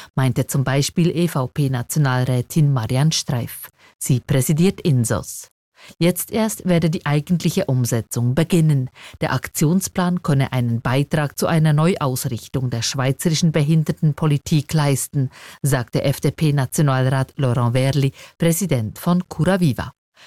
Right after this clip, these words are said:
Der Aktionsplan ist auf fünf Jahre ausgelegt. Im Herbst zweitausenddreiundzwanzig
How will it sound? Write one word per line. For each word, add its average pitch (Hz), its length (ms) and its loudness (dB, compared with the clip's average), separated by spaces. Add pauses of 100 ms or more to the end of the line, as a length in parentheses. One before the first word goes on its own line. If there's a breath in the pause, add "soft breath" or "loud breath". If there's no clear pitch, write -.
(160 loud breath)
Der 76 100 -4
Aktionsplan 190 760 0
ist - 200 -4
auf 107 140 -2
fünf 170 380 0
Jahre 117 360 -2
ausgelegt. - 760 -2 (100)
Im 123 160 -2
Herbst - 480 -6
zweitausenddreiundzwanzig 147 1800 0